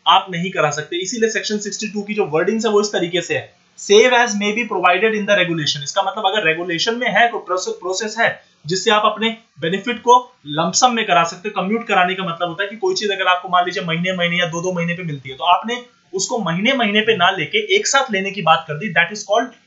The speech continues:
taking the benefit in lump sum or commuting the benefit।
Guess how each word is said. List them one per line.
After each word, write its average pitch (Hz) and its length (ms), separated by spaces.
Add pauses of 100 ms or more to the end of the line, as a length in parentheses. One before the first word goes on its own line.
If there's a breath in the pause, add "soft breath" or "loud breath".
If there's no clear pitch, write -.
(140)
taking 202 320
the 196 200 (100)
benefit 160 340
in 160 280
lump 139 240
sum 233 100 (360)
or 220 100 (260)
commuting 247 540
the 220 140
benefit। 131 340